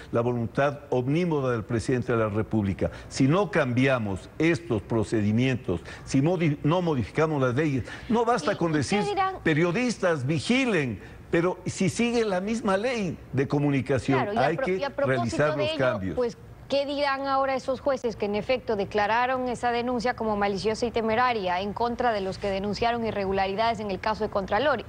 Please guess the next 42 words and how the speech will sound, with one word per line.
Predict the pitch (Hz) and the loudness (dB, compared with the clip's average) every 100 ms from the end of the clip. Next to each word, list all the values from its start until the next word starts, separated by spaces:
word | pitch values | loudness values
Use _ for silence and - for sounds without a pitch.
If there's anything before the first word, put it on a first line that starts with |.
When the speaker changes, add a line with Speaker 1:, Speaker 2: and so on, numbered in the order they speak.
| - | -4
Speaker 2:
Y | 220 | -2
resulta | 214 277 247 240 | 0 -2 -2 -2
que | 220 | 0
poco | 254 247 | -2 0
a | 262 | 0
poco | 269 - 254 | -2 0 0
se | 214 | 2
va | 226 | 0
comprobando | 254 226 214 233 240 226 | 0 0 0 0 0 -2
las | 190 | -2
denuncias. | 196 220 311 220 202 | -4 -2 -2 -2 -2
Decía | 202 247 294 | 0 0 0
yo, | 294 320 - - - - | 0 0 -4 -16 -16 -4
el | 240 | -4
Contralor | - 240 233 233 277 | 0 0 2 2 2
parecería | 285 277 208 226 262 | 0 0 0 0 0
ser | 247 277 | 0 -2
el | 254 | -2
trofeo | 254 220 240 | -4 -2 -2
de | 262 | -2
los | 240 | -4
que | - 214 | -6 -2
se | |
abanderan | 202 202 220 247 | -2 0 0 0
de | 240 | 0
la | 214 | 0
lucha | 220 - 247 254 | -2 0 -2 0
anticorrupción, | 247 208 208 214 202 185 254 254 | -2 -2 -2 -2 -2 0 -2 0
pero | 220 | -2
en | 214 | 0
ese | 262 285 | -2 -2
caso | - 254 233 | -2 -2 -2
se | 226 | -4
están | 208 240 240 | -2 -2 0
evidenciando | 254 208 196 180 226 233 247 | 0 0 -4 -2 -2 0 -2
cosas | 247 254 220 247 - | 0 -4 0 -2 -4
muchas | 247 254 - 269 | -2 -2 0 0
más | 254 247 | 0 0
gra-, | 269 - | -2 -2
mucho | 240 247 285 | -2 -2 0
más | 269 208 | -2 2
graves. | 320 339 185 175 | 2 2 0 -6